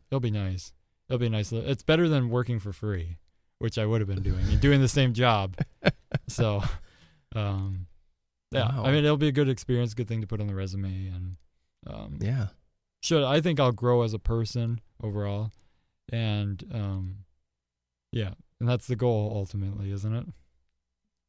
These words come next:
Speaker 2: I, I think so, and that was the next question I had is, wh-, what do you anticipate, uh,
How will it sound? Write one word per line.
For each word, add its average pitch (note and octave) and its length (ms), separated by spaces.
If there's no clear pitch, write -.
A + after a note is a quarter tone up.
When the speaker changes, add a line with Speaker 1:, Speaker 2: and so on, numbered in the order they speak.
Speaker 2:
I, E2 160
I G3 60
think G#3+ 200
so, C3 260
and C#3 120
that C3+ 100
was B2+ 140
the C3+ 100
next B2 220
question C#3+ 260
I A#2 40
had C3 140
is, A2 100
wh-, A#2 200
what A#2+ 260
do A#2 100
you A2+ 360
anticipate, G#2 640
uh, G#2 280